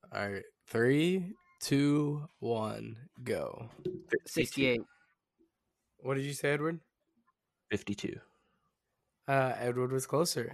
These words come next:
Speaker 1: It was thirty-five.
Speaker 3: Oh my <laughs> God.
Speaker 1: Yeah.
Speaker 2: I,
Speaker 1: <clears throat>
Speaker 2: I f-, I figured that it was, they didn't like it very much at all. Usually
Speaker 1: And
Speaker 2: they don't like
Speaker 3: Holy moly.
Speaker 1: the audience score, get this, the audience score is fifty-five.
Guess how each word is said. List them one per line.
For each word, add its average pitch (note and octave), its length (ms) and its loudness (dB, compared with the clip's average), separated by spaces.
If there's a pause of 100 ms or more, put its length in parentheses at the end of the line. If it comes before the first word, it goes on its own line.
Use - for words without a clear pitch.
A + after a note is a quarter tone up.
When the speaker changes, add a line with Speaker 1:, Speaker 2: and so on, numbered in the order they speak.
Speaker 1:
It A2 60 -6
was A#2 340 0 (140)
thirty-five. C3 1300 8
Speaker 3:
Oh D#3 300 8
my D#3 400 0
<laughs> - 80 -2
God. A3 140 10 (160)
Speaker 1:
Yeah. - 440 12 (140)
Speaker 2:
I, - 80 4 (540)
Speaker 1:
<clears throat> D3+ 360 0 (140)
Speaker 2:
I A2+ 80 12
f-, - 320 6
I A2 100 12
figured G#2 480 6
that F#2 200 8
it G#2+ 60 4
was, G2 420 2 (220)
they G2+ 180 6
didn't F#2 320 2
like F#2+ 320 4
it - 120 0
very F2 220 4
much F2 320 -2
at E2+ 180 0
all. E2+ 240 -4 (180)
Usually A#2 400 6
Speaker 1:
And G2 100 8
Speaker 2:
they F#2+ 60 10
don't F2 180 4
like D#2+ 140 2
Speaker 3:
Holy D#3 380 -4 (240)
moly. C#3+ 240 -6
Speaker 1:
the C3+ 180 4
audience D#3+ 580 10
score, B2 540 8
get B2+ 220 0
this, C#3 200 6
the A#2+ 100 4
audience C#3+ 320 8
score C#3+ 240 2
is A#2 140 2
fifty-five. - 800 0